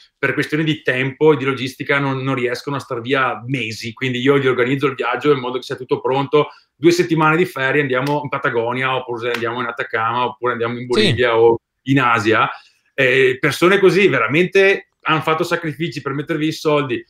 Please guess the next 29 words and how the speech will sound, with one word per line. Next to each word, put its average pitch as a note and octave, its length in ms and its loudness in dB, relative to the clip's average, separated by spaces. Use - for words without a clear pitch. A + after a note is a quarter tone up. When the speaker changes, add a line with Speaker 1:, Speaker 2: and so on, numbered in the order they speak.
Speaker 1:
col-, A#2+ 240 -2
non C#3 140 -2
ho - 40 2
mai D3 80 0
visto D3+ 200 0
nessuno, D3 520 -2
"Oh, G3+ 300 -2
mamma F#3+ 240 -2
mia, F#3+ 180 -2
non F3 100 -2
c'è F3 160 -2
internet E3 460 -2
perché D#3 180 -4
devo D3+ 200 -2
postare", C#3 360 -6
frega C3+ 460 -4
niente. A2 600 -4
Loro E3 220 6
quando D3 240 0
riescono D3 320 2
a - 20 -6
chiamare D3 300 0
la D3 80 -2
famiglia D#3 360 -4
e - 20 -4
dire, C3+ 180 0
"Boh, C#3 180 2
stiamo C3 300 -4
bene C3+ 320 -2